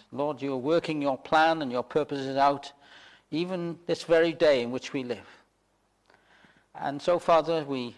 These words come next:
ask and pray again, uh, especially for those in the fellowship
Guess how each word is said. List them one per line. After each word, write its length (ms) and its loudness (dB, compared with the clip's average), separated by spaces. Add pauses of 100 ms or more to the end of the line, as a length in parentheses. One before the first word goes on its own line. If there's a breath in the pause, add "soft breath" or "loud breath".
ask 360 0
and 260 -8
pray 260 2
again, 420 0 (480 soft breath)
uh, 180 -6
especially 560 0
for 180 -4
those 380 2
in 100 -4
the 80 -8
fellowship 640 -2